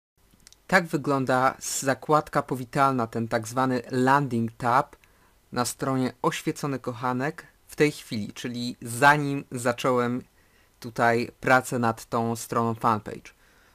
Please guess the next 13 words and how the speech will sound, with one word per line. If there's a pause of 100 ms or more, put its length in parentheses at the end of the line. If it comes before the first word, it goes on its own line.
(120)
To
jest
tak
zwane
case
study
i
pokażę
Ci (580)
od
początku
do
końca,